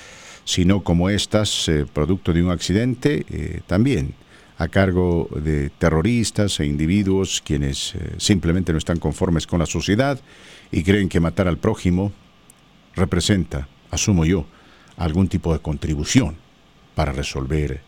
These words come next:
su problema. En fin, noticias de carácter nacional. Le cuento que en Miami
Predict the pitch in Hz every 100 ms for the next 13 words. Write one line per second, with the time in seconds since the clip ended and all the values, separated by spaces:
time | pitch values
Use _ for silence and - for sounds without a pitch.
0 | _ _ - - - - - - - -
1 | - _ _ _ _ - 101 95 135 -
2 | - - - 139 196 160 160 143 147 160
3 | 170 139 127 131 165 151 160 170 139 123
4 | 110 110 139 107 80